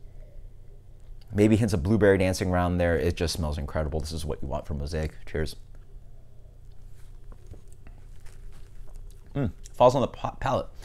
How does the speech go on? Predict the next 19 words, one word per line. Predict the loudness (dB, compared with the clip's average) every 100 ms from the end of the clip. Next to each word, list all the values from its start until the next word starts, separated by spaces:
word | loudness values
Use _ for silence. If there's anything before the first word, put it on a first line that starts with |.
| -14 -14 -8
with | -2
that | -2 -2
crisp, | -4 -4 -4 -6
light | 0 0 0
fruitiness. | -4 0 0 -2 -2
Again, | -2 -2 -4 -4
a |
little | 0 2
bit | 2 2
of, | 0 -4 -14 -14 -8
um, | -8 -8 -10 -8
blueberry | 0 2 4
candy | 2 0 2 0 0 -6 -4
dropping | -2 0 0
around, | 2 2 2 0 -6 -14 -14 -16 -16 -14 -8
hints | -6 -4
of | 0
tart | 0 4
guava. | 8 8 8 6